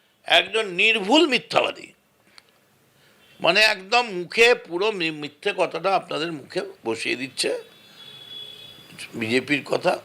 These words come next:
সিপিএমের কথা। তাহলে আপনারা বলুন যে আপনারা পলিটিক্সে জয়েন করছেন,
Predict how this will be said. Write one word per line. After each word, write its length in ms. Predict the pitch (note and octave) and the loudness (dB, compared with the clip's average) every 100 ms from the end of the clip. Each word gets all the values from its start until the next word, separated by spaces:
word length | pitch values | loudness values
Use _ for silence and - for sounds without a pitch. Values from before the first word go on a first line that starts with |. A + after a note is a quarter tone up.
| _ | _
সিপিএমের 560 | - - - A2+ A2 G2+ | -8 -8 -4 -4 -4 -6
কথা। 220 | - - - | -10 -12 -2
তাহলে 180 | F3 G3 | 2 2
আপনারা 260 | A3+ C4 B3+ | 2 2 2
বলুন 420 | C4+ F4 F4+ D#4+ - _ _ _ _ | 4 2 2 -2 -18 _ _ _ _
যে 100 | F#3 | 2
আপনারা 240 | F#3 A3 | 2 4
পলিটিক্সে 500 | G#3+ G3 G3 G3+ - | 4 4 4 2 -2
জয়েন 260 | E3+ F#3 G#3+ | 2 4 4
করছেন, 460 | G#3+ A3+ A#3+ F#3 | 2 2 2 2